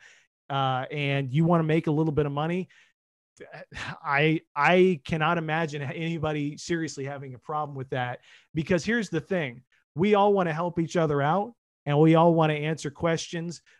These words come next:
But when it gets, when, when you're somebody who has, and I don't even have as many Twitter followers as a lot of these other guys, so I'm not even talking about myself. But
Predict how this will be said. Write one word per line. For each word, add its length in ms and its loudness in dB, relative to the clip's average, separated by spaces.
But 240 -2
when 160 -4
it 140 -8
gets, 440 -4
when, 400 -8
when 160 -8
you're 160 -6
somebody 420 -4
who 140 -2
has, 360 2
and 140 -4
I 100 4
don't 120 0
even 160 -4
have 340 -2
as 140 -6
many 220 -6
Twitter 300 -4
followers 480 -2
as 100 -2
a 60 0
lot 180 4
of 80 -2
these 140 -6
other 160 -8
guys, 340 -16
so 280 -4
I'm 160 -6
not 140 -2
even 120 -8
talking 320 -4
about 180 -10
myself. 460 -4
But 260 2